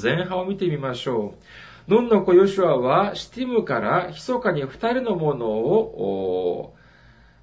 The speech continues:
えー、石膏として、えー、使わしていった。行ってあの地の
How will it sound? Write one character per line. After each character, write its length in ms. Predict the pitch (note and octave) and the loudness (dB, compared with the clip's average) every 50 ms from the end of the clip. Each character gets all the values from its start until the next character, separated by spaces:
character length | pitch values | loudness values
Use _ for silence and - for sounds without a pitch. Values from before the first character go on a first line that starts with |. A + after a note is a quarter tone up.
| _ - | _ -6
え 420 | G#2 G2+ G2+ G2 F#2+ F#2+ F#2+ F#2+ F#2+ | -4 -2 -2 -2 -2 -2 -4 -4 -4
ー、 0 | |
石 380 | F#2+ F#2+ - C#3 C3+ C3 - - - | -6 -4 -2 -2 -2 -2 -4 -8 -8
膏 260 | - - G3 G3 F3+ | -2 0 2 2 2
と 120 | - E3+ D#3+ | 2 -2 -4
し 100 | D#3 - | -6 -6
て、 220 | - - F3 - - | -4 -2 -2 -2 0
え 160 | A2+ A2 - - | -2 -2 -2 -4
ー、 160 | - - - - | -8 -12 -14 -18
使 280 | - - - - D#3+ E3 | -20 -12 -4 0 2 2
わ 160 | E3 D#3+ D3+ | 4 4 2
し 140 | D3+ - - | 2 -2 -4
て 320 | - C3+ B2+ A#2+ A2+ G#2 | -4 0 0 2 2 0
い 80 | G2+ G2 | 0 -4
っ 40 | F#2+ - - _ | -6 -10 -16 _
た。 200 | - F2+ E2 - - - - - - - | -12 -12 -12 -12 -16 -20 -20 -20 -10 -6
行 160 | C#3+ D#3 D#3 | -4 -4 -4
っ 40 | - | -4
て 280 | - - G3+ G#3 F#3+ - | 0 2 2 2 2 -2
あ 120 | - G#2 A#2 | -4 -2 0
の 180 | C#3+ E3+ F#3+ F3 | 0 0 0 0
地 180 | - - F#3+ | -2 -4 -2
の 160 | G3 G#3+ A3 | -2 0 0